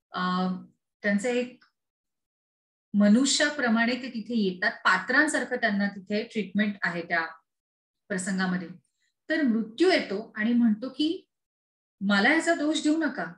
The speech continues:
कारण मी कालाच्या अधीन आहे, काळाच्या अधीन आहे." तर काल ही जी संकल्पना आहे की आपण नेहमी म्हणतो, "काळ आला होता पण वेळ आली नाही." तर, अ, काळ आणि वेळ दोन्ही यायला लागते. तर मृत्यू आणि काळ ह्या दोन वेगवेगळ्या संकल्पना या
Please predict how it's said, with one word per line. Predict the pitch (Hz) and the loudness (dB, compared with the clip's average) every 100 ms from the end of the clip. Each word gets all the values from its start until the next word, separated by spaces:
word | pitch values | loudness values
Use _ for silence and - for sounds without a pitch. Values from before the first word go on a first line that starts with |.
| _ _ | _ _
कारण | 226 262 | -4 -2
मी | 285 277 330 - | -2 -4 -4 -4
कालाच्या | 208 196 233 247 254 | -4 -2 -4 -4 -4
अधीन | 185 185 | -4 -4
आहे, | 180 | -4
काळाच्या | - 190 185 214 - | -6 -2 0 0 -2
अधीन | 185 185 170 | -4 -4 -6
आहे." | 147 _ _ _ - | -8 _ _ _ -6
तर | 226 | -6
काल | - 269 277 302 | -2 2 4 4
ही | 254 254 | 0 0
जी | 277 | 0
संकल्पना | 269 226 233 240 240 | 0 0 0 -2 -2
आहे | 226 | -2
की | 202 247 247 - | -4 -10 -14 -14
आपण | 208 240 226 | -6 -4 0
नेहमी | 220 240 | 2 2
म्हणतो, | 269 254 262 | 0 -2 -6
"काळ | - 202 220 | 0 2 2
आला | 233 233 | 2 0
होता | 226 233 | -2 -2
पण | 233 220 | 0 0
वेळ | 202 | 4
आली | 233 208 | 2 2
नाही." | 202 185 - _ _ _ _ _ | -2 -6 -12 _ _ _ _ _
तर, | 208 214 220 220 | -4 -2 0 -2
अ, | - | -6
काळ | - 220 240 | -2 4 6
आणि | 254 254 | 4 2
वेळ | 247 254 | 2 2
दोन्ही | 214 214 254 | 2 4 4
यायला | 240 202 | 2 0
लागते. | 196 180 - - _ _ _ _ | -2 -6 -12 -20 _ _ _ _
तर | 254 254 | -6 0
मृत्यू | 226 226 220 320 | 2 2 -2 0
आणि | 330 311 | 0 0
काळ | 339 262 190 | 0 2 2
ह्या | 202 226 | 2 2
दोन | 220 254 269 | 2 0 0
वेगवेगळ्या | 233 214 262 277 | -2 0 -2 -2
संकल्पना | 285 240 247 247 254 | -2 -2 -2 -2 -4
या | 254 254 240 | -2 -4 -6